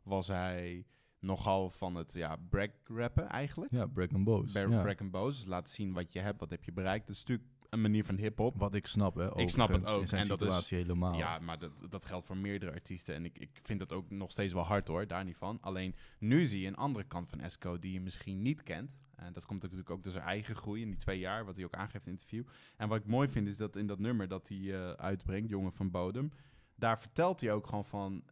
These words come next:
Speaker 1: het, het is ook een stukje compensatie dat je, dat je met merk lo-, lo-, rondloopt en een bepaalde auto rijdt, omdat je natuurlijk dingen meemaakt en die schrijven natuurlijk wie je bent. En ik vind het heel mooi dat hij nu open en eerlijk, eh,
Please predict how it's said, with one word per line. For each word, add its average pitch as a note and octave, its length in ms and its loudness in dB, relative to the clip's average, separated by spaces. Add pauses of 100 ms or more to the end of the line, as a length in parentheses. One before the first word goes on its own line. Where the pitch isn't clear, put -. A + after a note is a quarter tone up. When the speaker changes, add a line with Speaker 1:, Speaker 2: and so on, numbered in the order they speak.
Speaker 1:
het, G#2 300 -8
het G2+ 160 -14
is A2+ 120 -6
ook A#2 120 -2
een A2+ 60 -4
stukje G#2 680 -2 (460)
compensatie A2 720 -2
dat F#2+ 240 -8
je, F#2+ 100 -8
dat F#2+ 220 -8
je G2 80 -6
met F#2+ 160 -6
merk G2+ 380 -2
lo-, G2 280 -6
lo-, G2+ 140 -8
rondloopt F#2+ 520 2
en F#2 100 -4
een F#2+ 80 -4
bepaalde F2+ 320 -2
auto G2 320 -8
rijdt, F#2 280 -2
omdat G2 320 -4
je F#2+ 140 -6
natuurlijk F#2 300 -10
dingen F#2+ 260 -2
meemaakt F#2+ 500 -6
en F#2+ 100 -6
die F#2 140 -6
schrijven A2 440 -2
natuurlijk - 300 -8
wie F2+ 80 -4
je F2+ 100 -4
bent. F#2 340 -4 (580)
En G#2+ 140 0
ik G#2+ 120 -2
vind A2 140 -2
het F#2 100 -4
heel G#2+ 160 0
mooi G#2+ 180 0
dat G2 120 -6
hij F#2+ 140 -4
nu G2 340 -2
open G2+ 360 0
en - 60 -8
eerlijk, A2 400 -4
eh, G2 80 -4